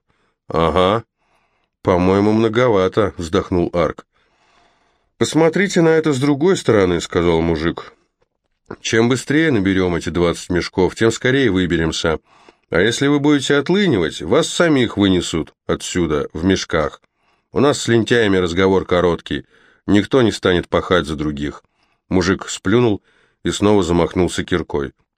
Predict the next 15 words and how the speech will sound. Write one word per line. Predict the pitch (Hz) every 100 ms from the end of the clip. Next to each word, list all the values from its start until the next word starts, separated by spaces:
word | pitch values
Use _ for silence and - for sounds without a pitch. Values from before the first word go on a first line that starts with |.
| _ _ - - - _ _
Друзья | 90 110 120 165
торопливо | - 123 117 143 131
взяли | 101 127 117
свои | - 107 101
кирки | 87 95 90 - 147
и | 95
заняли | 95 123 120 110
места | 101 - 117
у | 110
стены. | 101 - 95 73 64 _ _ _ _ -
Какое-то | 87 175 175 151
время | 147 143 131
они | 127
работали | 123 123 131 120 113
молча, | 127 135 90 -